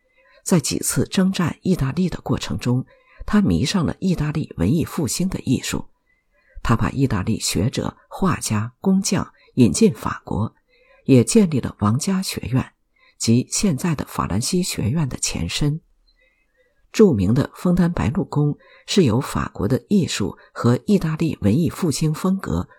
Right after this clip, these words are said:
混合而成的杰作。可以说，拉波埃西所处的时代是法国文艺复兴的辉煌时期。正是在这种开放的氛围下，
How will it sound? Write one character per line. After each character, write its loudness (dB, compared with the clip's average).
混 2
合 -4
而 -2
成 -4
的 -4
杰 -6
作。 -6
可 2
以 2
说， 0
拉 2
波 0
埃 2
西 0
所 -2
处 -6
的 -2
时 -2
代 -4
是 2
法 -4
国 2
文 4
艺 4
复 -2
兴 -2
的 -6
辉 2
煌 -6
时 -4
期。 -2
正 4
是 0
在 0
这 -2
种 -2
开 0
放 -2
的 -6
氛 -2
围 -4
下， -6